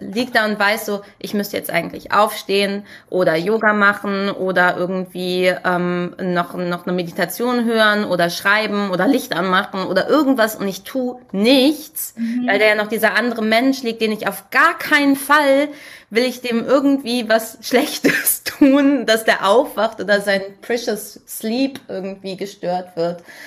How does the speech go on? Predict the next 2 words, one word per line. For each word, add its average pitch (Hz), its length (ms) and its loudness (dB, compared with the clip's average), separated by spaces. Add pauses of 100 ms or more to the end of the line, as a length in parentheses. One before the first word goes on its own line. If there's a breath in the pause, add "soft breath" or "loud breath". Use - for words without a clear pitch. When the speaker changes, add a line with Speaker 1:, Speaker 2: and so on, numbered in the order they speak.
(1500 loud breath)
Speaker 1:
Und, 220 360 4 (200)
ähm, 190 600 0